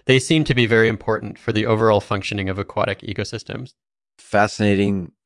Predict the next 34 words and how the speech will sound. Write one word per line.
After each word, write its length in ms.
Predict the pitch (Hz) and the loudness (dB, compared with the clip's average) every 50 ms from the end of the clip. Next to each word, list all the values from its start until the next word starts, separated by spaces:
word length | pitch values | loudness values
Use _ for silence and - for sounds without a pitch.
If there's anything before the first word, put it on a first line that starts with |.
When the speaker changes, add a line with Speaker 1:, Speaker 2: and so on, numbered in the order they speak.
| _ | _
Speaker 2:
Thank 160 | - 110 110 101 | 2 2 2 2
you 80 | 101 | 0
so 140 | - - 101 | -2 0 0
much 200 | 92 95 90 - | 0 0 -2 -2
for 80 | - 98 | -4 -4
your 100 | 92 85 | -4 -4
time 260 | - - 92 90 85 | -2 -2 -2 -2 -2
today, 340 | - 98 87 87 87 85 - | -4 -4 -2 -2 -2 -2 -4
Professor 420 | - - 87 - 87 85 - - | -8 -12 -10 -8 -8 -6 -6 -8
Goodfellow. 600 | 78 76 92 82 - - 82 85 85 82 82 87 _ _ _ | -4 -2 -2 -2 -2 -2 -2 -2 -2 -4 -4 -8 _ _ _
It 40 | - | -2
was 140 | 107 101 104 | 0 2 4
really 180 | 113 117 117 | 4 4 4
fun 220 | 107 - 113 110 101 | 4 2 0 0 2
talking 300 | - 104 98 95 - 95 | 2 0 0 0 0 0
with 120 | 95 92 | 0 2
you 120 | 92 92 90 | 2 2 2
about 260 | 85 85 85 85 - | 2 0 -2 -2 -2
these 160 | - 85 - | -6 -8 -8
topics. 540 | - - 90 87 - - 82 80 - - - _ _ _ _ _ _ _ _ _ _ _ _ _ _ _ _ _ _ _ _ _ _ _ _ _ | -4 -2 -2 -2 -2 -4 -6 -6 -6 -10 -20 _ _ _ _ _ _ _ _ _ _ _ _ _ _ _ _ _ _ _ _ _ _ _ _ _
If 140 | - - - | -12 -2 0
you 60 | 107 | 0
enjoyed 280 | 101 87 107 113 117 107 | 4 6 6 6 6 6
this 180 | 113 107 - | 4 2 2
episode, 600 | 110 98 - 101 - - 98 92 90 90 85 - | 2 0 0 -2 -4 0 2 4 4 4 2 0
please 220 | - 110 113 113 101 | 2 2 4 4 2
share 340 | - - 110 104 101 104 | 2 4 6 6 6 6
it 220 | 98 95 - - - _ | 4 2 0 -8 -14 _
with 120 | 92 82 | -10 -8
your 80 | 87 82 | -8 -2
friends 320 | - - 101 101 - - | 2 4 4 4 4 2
on 100 | 95 87 | 0 0
social 320 | - - 98 92 - 98 | 2 0 0 0 0 -2
media 420 | 95 95 95 90 95 95 92 92 | 0 0 2 4 6 6 6 4